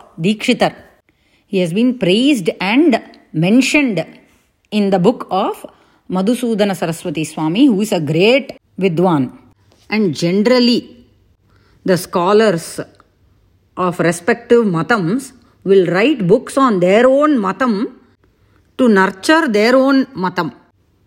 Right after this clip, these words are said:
அதாவது, அவ அவளோட ம-, மதம் வளர்றதுக்காக அந்தந்த வித்வான்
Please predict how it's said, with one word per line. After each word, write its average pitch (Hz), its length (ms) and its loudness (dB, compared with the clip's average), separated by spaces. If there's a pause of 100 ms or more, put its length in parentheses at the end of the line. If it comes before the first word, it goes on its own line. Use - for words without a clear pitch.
அதாவது, 214 360 -2
அவ 214 340 0
அவளோட 214 520 -4
ம-, 190 300 -4
மதம் 277 560 -2 (200)
வளர்றதுக்காக 214 1200 -2 (380)
அந்தந்த 240 460 0
வித்வான் 262 520 0